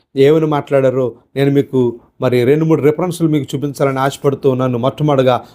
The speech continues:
ఒక యోగి ఆత్మకథ అనే ఈ పుస్తకంలో పేజీ నంబరు మూడు వందల ముప్పై ఏడులో ఏమని రాశారో చూద్దాం. మూడు వందల ముప్పై ఏడు పేజీ నంబర్లో ఏమని రాయబడిందో, యేసు,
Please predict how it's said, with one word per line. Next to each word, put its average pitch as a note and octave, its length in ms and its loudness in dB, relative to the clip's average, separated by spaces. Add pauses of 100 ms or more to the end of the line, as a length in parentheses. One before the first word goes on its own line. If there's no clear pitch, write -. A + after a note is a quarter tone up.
(140)
ఒక C#3+ 160 -2
యోగి D#3 420 4
ఆత్మకథ D3+ 640 -2
అనే C#3+ 220 0
ఈ C3+ 40 0
పుస్తకంలో C3 720 -2 (320)
పేజీ E3 260 2
నంబరు C3+ 400 -2 (240)
మూడు D#3+ 220 2
వందల D#3 260 2
ముప్పై C#3+ 560 -2 (300)
ఏడులో D3 600 4 (280)
ఏమని E3+ 420 2
రాశారో D3 360 0
చూద్దాం. B2+ 400 -4
మూడు D3 180 2
వందల D3 140 2
ముప్పై C#3+ 300 0
ఏడు C#3 360 2 (320)
పేజీ D#3+ 240 0
నంబర్లో C3 500 -2 (240)
ఏమని D#3 320 2
రాయబడిందో, C3+ 640 2 (240)
యేసు, F3 360 2